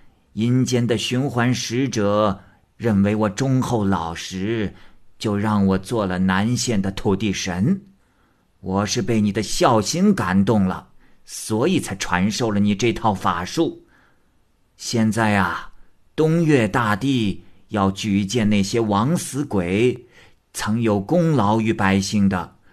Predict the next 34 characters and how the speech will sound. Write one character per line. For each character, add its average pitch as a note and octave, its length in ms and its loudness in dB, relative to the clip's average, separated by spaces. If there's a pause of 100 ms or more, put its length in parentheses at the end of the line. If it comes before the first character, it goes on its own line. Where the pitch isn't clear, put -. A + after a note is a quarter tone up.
(120)
或 A2 200 0
正 C#3 420 2
直 A#2 380 -2
不 A#2 160 -6
干 G#2 240 0
邪 A2 300 0
恶 F#3 180 4
事 A#3+ 340 -2
情 G2+ 240 0
的， F#2 320 -2 (460)
去 G2+ 200 -2
做 G2 160 -2
城 A#2+ 440 -2
隍 G#2+ 280 0
神 G#2+ 360 -2
和 G#2 160 -4
土 F#2+ 260 -2
地 F3+ 260 0
神。 E2 360 -6 (1040)
所 G#2 280 0
以 G2+ 380 0 (680)
今 C3+ 380 0
日 A2 400 -2 (300)
在 F#2+ 160 -4
城 G#2+ 420 0
中 C3+ 400 2
这 A#2 140 0
些 G#2+ 120 -2
祸 B2+ 220 0
害 F#2+ 180 -4
百 F#2+ 300 0
姓 B2 240 -2
的 A2 80 0
鬼， F#2 560 -2